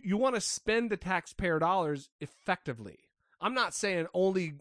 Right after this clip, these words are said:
l-, let them buy flour and grain to make their own bread. I'm saying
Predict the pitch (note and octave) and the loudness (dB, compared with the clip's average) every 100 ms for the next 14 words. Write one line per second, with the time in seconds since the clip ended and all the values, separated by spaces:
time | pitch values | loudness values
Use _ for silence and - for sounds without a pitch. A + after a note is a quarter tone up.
0 | - F#3 F#3 E3 F3+ F3 D3+ D3 C#3+ - | -14 -14 -4 -2 0 -2 0 0 0 -2
1 | D3+ D#3 C#3+ C3 A#2+ A2+ C3 D3 B2+ A#2 | 0 2 2 0 -2 0 0 0 -2 -2
2 | A#2+ C3 - G#2 F#2+ F2+ G#2+ E3+ A2+ F2+ | -2 -4 -4 -6 -6 -4 2 4 2 -6
3 | F#2 _ _ C#3+ D#3 - G#3 G3+ C3+ A2+ | -18 _ _ -6 -6 -4 -2 0 -2 -6
4 | A#2+ | -10